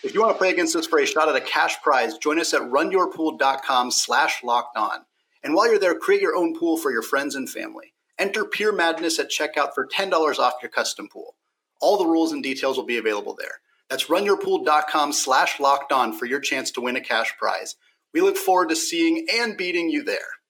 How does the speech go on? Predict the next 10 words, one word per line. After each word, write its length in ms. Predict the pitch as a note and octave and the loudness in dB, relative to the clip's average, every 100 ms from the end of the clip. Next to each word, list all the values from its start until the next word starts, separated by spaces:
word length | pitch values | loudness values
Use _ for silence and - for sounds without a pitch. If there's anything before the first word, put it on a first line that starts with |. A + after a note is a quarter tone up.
| _ _ _ _ _ _ _ _ _ _ _ | _ _ _ _ _ _ _ _ _ _ _
Today's 200 | - G#3+ | -2 2
episode 280 | A3+ G#3+ A3 | 2 4 4
is 80 | G3+ | 4
also 440 | - A3+ - G#3+ | 2 2 4 0
brought 220 | F#3+ F3+ - | 2 -2 -2
to 120 | G#3+ | -2
you 40 | |
by 120 | F#3+ F3 | 0 0
Stat 540 | - - - F#3 F#3+ | 0 -2 0 0 0
Hero. 480 | - C#3+ G2+ G2 | 0 0 0 -2